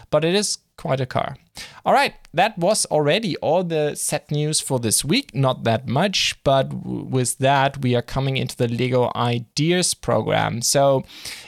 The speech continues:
in general, usually I talk here just about new entries, um, into the Lego Ideas program and the regular program. However, this week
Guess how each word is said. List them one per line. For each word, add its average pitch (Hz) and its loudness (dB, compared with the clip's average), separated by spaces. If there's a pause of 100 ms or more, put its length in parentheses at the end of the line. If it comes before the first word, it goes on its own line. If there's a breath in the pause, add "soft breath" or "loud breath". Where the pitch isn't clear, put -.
in 185 2
general, 175 4
usually 156 2
I 139 2
talk - 0
here 120 0
just 120 -2
about 110 0
new 123 -2
entries, 147 -2
um, 117 0
into 135 0
the 123 0
Lego 113 2
Ideas 107 -2
program 151 0
and 120 0
the 107 2
regular 131 0
program. 147 2
However, 139 2
this 131 0
week 127 -4